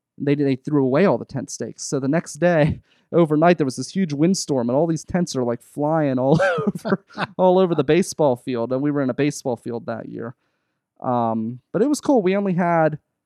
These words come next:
Speaker 1: the first year, I think we had four survivors for the survivors lap, which is not a lot, but it was kinda like a special thing, you know, for them. Um,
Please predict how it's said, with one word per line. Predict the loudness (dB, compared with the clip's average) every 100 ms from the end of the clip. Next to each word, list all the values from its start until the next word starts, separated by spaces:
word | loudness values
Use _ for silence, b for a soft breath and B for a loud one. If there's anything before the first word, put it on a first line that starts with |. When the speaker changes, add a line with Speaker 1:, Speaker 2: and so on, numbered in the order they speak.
| _
Speaker 1:
the | -16
first | -6 -6 -4
year, | -2
I | -2
think | -4
we | -6
had | -6
four | _ -8 -2 -2
survivors | -4 -8 -4 -2 -4 -6 -8
for | -12
the | -12
survivors | -12 -8 -6 -6 -8 -10
lap, | -10 -10 -12
which | -14 -14
is | -10 -4
not | -2
a | 0
lot, | 0 -2 -2
but | -6
it | -12
was | -12
kinda | -8 -4 -2
like | -2 -4 -8 _ _ _ _ _ -10
a |
special | -4 2 2 2 -4
thing, | -4 -6 -4 -4
you | -4
know, | -6
for | -8 -6
them. | -6 -6 -10 _ _ _ _ _ -10
Um, | -8 -6 -8 -8 -12